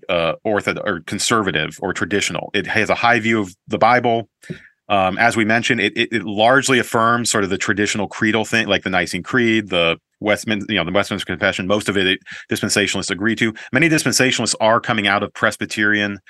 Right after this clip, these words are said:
and Congregationalist and Methodist, uh, backgrounds, so they're already sort of tied in that way. And then they're also very mission-minded, and this is a really important part of the fundamentalist movement, is that you're, you know, this is one of their big critiques of the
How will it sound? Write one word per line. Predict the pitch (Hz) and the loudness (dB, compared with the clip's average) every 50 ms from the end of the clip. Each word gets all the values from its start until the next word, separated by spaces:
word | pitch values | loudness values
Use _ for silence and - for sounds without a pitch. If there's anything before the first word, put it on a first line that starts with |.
| - - - _ - | -20 -20 -12 _ -4
and | 98 90 | -4 -2
Congregationalist | - - 107 104 101 98 90 98 98 95 - - 95 92 95 90 - - - - | 0 0 0 2 2 0 2 2 2 0 0 -2 -2 -2 -2 -2 -2 -4 -6 -6
and | 98 87 87 | -6 -4 -2
Methodist, | 90 92 - - 90 87 85 80 - - - - | -2 -2 0 -2 -2 -2 -2 -4 -4 -8 -8 -4
uh, | 87 85 82 82 80 | -2 0 0 0 0
backgrounds, | 78 92 92 95 - - 110 107 113 117 - | 2 2 2 2 2 0 0 0 0 -2 -2
so | - - 92 90 82 - - - - - - | -2 -2 -2 -2 -4 -8 -14 -20 -16 -6 0
they're | 110 104 107 | 2 4 4
already | 113 104 110 104 104 92 | 4 4 2 2 0 0
sort | - 110 95 90 | 0 0 -2 -2
of | |
tied | - - 104 95 92 92 | -2 0 2 2 2 2
in | 92 90 87 90 - - | 0 -2 -4 -8 -10 -6
that | - 90 90 90 73 | -2 0 0 0 0
way. | 87 85 80 80 78 80 _ - - - - - - | 0 -2 -2 -2 -2 -6 _ -20 -20 -20 -14 -6 -2
And | 113 123 | 0 2
then | 127 127 | 2 4
they're | 123 120 | 4 4
also | 123 143 - - | 4 4 4 2
very | 135 131 131 123 | 2 4 4 4
mission-minded, | 113 110 127 139 - 143 104 87 80 82 80 80 80 82 | 4 2 2 2 0 0 0 0 0 0 0 0 -2 0
and | 87 90 | 0 -2
this | 101 - | -2 -2
is | - 98 | -4 -4
a | 101 90 | -4 -4
really | 90 107 107 110 110 | -4 -2 -2 -2 -2
important | 95 - - 113 107 90 87 - | -2 -2 -2 -2 -2 -4 -4 0
part | - 104 107 104 | 2 2 2 2
of | 95 82 | -2 -4
the | 85 | -6
fundamentalist | 87 - 101 95 90 92 95 98 98 95 90 85 - - - - - - - - - - _ - | -4 -4 -4 -2 -2 -2 -2 -2 -2 -4 -4 -6 -6 -8 -10 -14 -20 -20 -20 -20 -20 -20 _ -10
movement, | 98 101 110 127 127 113 92 85 80 - - - - - | -6 -2 -2 -2 -2 -2 -2 -2 -2 -4 -8 -12 -6 -2
is | 107 98 98 95 92 85 | 0 2 2 0 0 -2
that | 82 98 95 92 92 92 90 - _ | 0 2 2 4 2 2 0 -4 _
you're, | - 110 101 101 98 98 98 95 98 95 98 98 - - | -6 -4 -2 0 0 0 0 0 -2 -2 -4 -6 -8 -8
you | 98 104 | -6 -4
know, | 98 | -4
this | 90 107 - | -2 -2 -2
is | 110 | -2
one | 110 113 | -2 0
of | 104 | 0
their | 107 | 0
big | - 113 113 - | 0 -2 -4 -4
critiques | - 113 - - - 123 120 - - | -4 -6 -4 -2 -2 -2 -2 -2 -4
of | 92 92 87 | -4 -4 -4
the | 90 92 90 90 90 87 | -4 -2 -2 -2 -2 -4